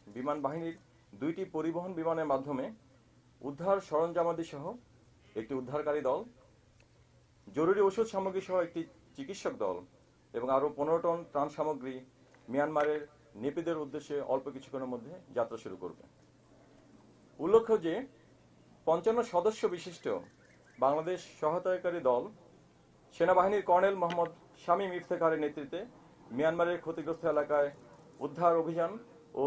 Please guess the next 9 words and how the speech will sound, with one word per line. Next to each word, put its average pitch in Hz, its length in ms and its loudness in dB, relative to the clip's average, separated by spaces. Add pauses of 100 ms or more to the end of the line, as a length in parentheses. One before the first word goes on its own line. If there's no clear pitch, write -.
(120)
জরুরি 165 240 2 (140)
চিকিৎসা 165 400 -4
সহায়তা 147 280 -2 (120)
প্রদান 113 260 -2
করবে। - 200 -8 (1200)
চৌত্রিশ 185 380 0
সদস্য 226 260 6 (120)
বিশিষ্ট 190 280 -10 (800)
উদ্ধারকারী 190 400 4